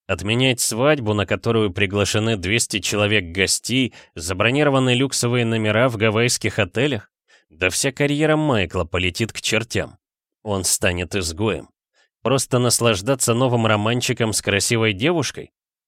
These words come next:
Неплохая идея. Только окончание этого романчика будет далеко не безболезненным. Сейчас бы глоток виски и спать. Майкл тяжело вздохнул. Взъерошил короткие волосы на затылке.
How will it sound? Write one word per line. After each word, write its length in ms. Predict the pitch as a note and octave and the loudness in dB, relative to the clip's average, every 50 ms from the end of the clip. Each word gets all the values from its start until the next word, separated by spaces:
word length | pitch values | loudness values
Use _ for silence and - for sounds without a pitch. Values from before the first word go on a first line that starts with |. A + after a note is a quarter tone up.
| _ _ _ | _ _ _
Неплохая 800 | - F#2+ A#2 C#3 C3+ D3 D3+ D3+ - - F3+ E3+ B2+ F#2+ F2+ F2+ | -10 -4 -4 -4 -2 -2 -4 -4 -2 -2 0 0 2 2 0 0
идея. 300 | F#2 F#2+ G2+ F#2 D#2 - _ _ _ _ _ _ _ _ _ _ | -2 -4 -4 -6 -6 -8 _ _ _ _ _ _ _ _ _ _
Только 320 | - G2 G2 - - G2 F#2 | -4 -4 -2 0 2 2 2
окончание 800 | F2+ - G#2 G2+ F#2+ - - A2+ G#2+ G#2 G2+ G2 F#2+ F#2+ F#2 | 4 2 0 0 0 0 0 2 2 2 2 0 0 0 0
этого 260 | F2+ E2+ - E2+ F2 E2+ | -2 0 0 0 0 2
романчика 600 | E2+ F2 F#2+ A#2+ C3 C3 A#2+ - B2 - B2+ A2 | 0 0 0 -2 -2 -2 -2 -4 -4 -4 -4 -4
будет 360 | G#2+ C3 B2+ B2 A#2 F2+ F2 | -2 -2 -2 -2 -2 -4 -2
далеко 460 | F2+ G#2 G2 F#2+ F2 - - - C#3+ | -2 -2 -2 -2 -4 -6 -4 -2 0
не 140 | C3 A#2+ G2+ | 0 0 -2
безболезненным. 960 | F2+ G2 F#2+ E2 E2+ F2 G2+ G#2 G#2 G#2 G2 E2+ D#2 D#2 C#2 B1 A1+ - - _ _ _ _ _ _ _ _ _ _ _ _ _ - | -2 -2 -4 -4 -2 -2 0 0 0 0 -2 -4 -4 -8 -10 -14 -16 -20 -20 _ _ _ _ _ _ _ _ _ _ _ _ _ -8
Сейчас 540 | - - A#2 A2 G#2 - - D#3 D#3 C3 | -4 -2 -2 -2 -2 -2 -2 0 -2 0
бы 160 | B2 B2 C#3 A2 | 0 0 0 2
глоток 520 | G2+ A2+ A2+ A2 - - B2 G2+ - - | 4 4 4 4 4 2 0 0 0 -4
виски 420 | G#2+ A#2 D3 D#3 - - - D3 | -4 -2 -2 -2 -2 -4 -4 -6
и 200 | C3 - - A#2+ | -8 -6 -6 -4
спать. 500 | A2+ - - - - G2 D#2 C#2 - - _ _ _ _ _ _ _ _ _ _ _ _ _ _ _ _ - | -2 -2 -2 -2 -4 -6 -6 -6 -10 -18 _ _ _ _ _ _ _ _ _ _ _ _ _ _ _ _ -10
Майкл 440 | G2 G2 G#2+ A#2 A2+ - C3+ C#3 C3+ | -4 -2 -2 -2 -2 0 -2 -2 -2
тяжело 500 | - - C3+ A#2+ F2+ G2+ G2+ F#2+ F#2 F2 | -4 -2 -2 -2 0 0 0 0 0 -2
вздохнул. 640 | D2+ D2+ D#2+ F2+ F#2 - - F#2+ E2+ C2+ - _ _ _ _ _ _ _ _ - | -4 -6 -6 -6 -6 -6 -8 -12 -14 -14 -16 _ _ _ _ _ _ _ _ -16
Взъерошил 680 | E2+ E2+ D#2+ F2+ F#2+ G2 F#2+ A#2+ A#2+ - - G#2 F#2 | -10 -6 -4 0 0 2 2 2 0 0 0 -2 -2
короткие 560 | - - F#2+ G2+ G2 G2 - - G2+ F#2 F2+ | 0 0 0 2 0 -2 -4 -4 -4 -2 -2
волосы 460 | E2+ D#2 F#2+ A#2 A#2 G#2 F2+ - - F#2+ | -2 -2 -2 -2 0 0 0 0 0 -2
на 140 | F#2+ F#2 | -2 -2
затылке. 680 | F2 E2+ G#2 G2+ - - G#2 F#2 D#2 C2+ - - - | 0 0 0 0 0 0 -2 -2 -2 -6 -10 -16 -20